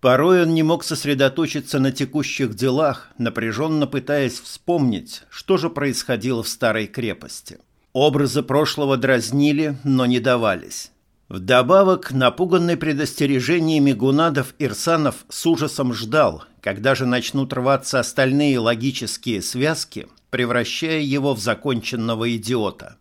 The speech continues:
Пока признаков полного распада личности не замечалось, однако никто не сказал, что жертва мерцания сумеет распознать зловещие симптомы. Разгадав его тревоги,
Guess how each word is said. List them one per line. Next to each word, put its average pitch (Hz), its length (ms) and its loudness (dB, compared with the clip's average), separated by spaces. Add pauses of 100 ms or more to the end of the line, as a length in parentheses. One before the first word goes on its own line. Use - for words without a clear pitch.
(460)
Пока 135 480 2
признаков 151 640 -2
полного 143 420 4
распада 135 540 2
личности 131 520 -2
не 131 140 2
замечалось, 127 920 -2 (240)
однако 131 480 0
никто 131 320 -2
не 135 140 2
сказал, 135 520 0
что - 240 -8
жертва 123 420 -2
мерцания 120 800 0
сумеет 143 540 -2
распознать 123 680 -2
зловещие 117 640 -2
симптомы. 107 760 -6 (680)
Разгадав 160 600 4
его 175 260 2
тревоги, 151 680 0